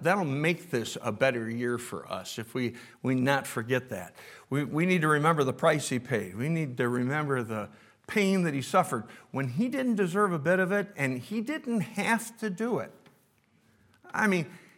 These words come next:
listen, folks, if he, if he did nothing and allowed us to die and go to hell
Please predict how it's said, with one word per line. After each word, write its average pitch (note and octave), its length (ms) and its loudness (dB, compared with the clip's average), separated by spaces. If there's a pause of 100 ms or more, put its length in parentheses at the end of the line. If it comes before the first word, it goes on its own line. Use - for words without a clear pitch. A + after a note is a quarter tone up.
(360)
listen, F#3+ 320 -2
folks, - 500 -2 (100)
if C#3+ 180 -4
he, D4+ 240 -6 (260)
if D#3+ 180 -2
he D4 160 -4
did C4 460 -2
nothing G3 580 4
and D#3 140 0
allowed G#3+ 380 4
us A3+ 200 0
to E3+ 140 -2
die F#3+ 240 4
and G3 180 -2
go F#3 160 2
to E3 80 0
hell D3+ 580 4